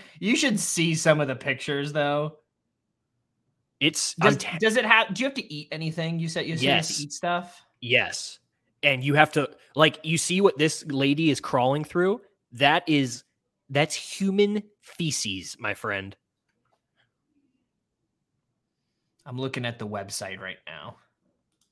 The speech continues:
Speaker 1: I think I can actually share this.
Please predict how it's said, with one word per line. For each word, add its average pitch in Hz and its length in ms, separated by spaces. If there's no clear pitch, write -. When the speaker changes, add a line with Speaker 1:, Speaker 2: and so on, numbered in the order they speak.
Speaker 1:
I - 60
think 123 160
I 110 60
can 107 120
actually 104 300
share - 340
this. - 380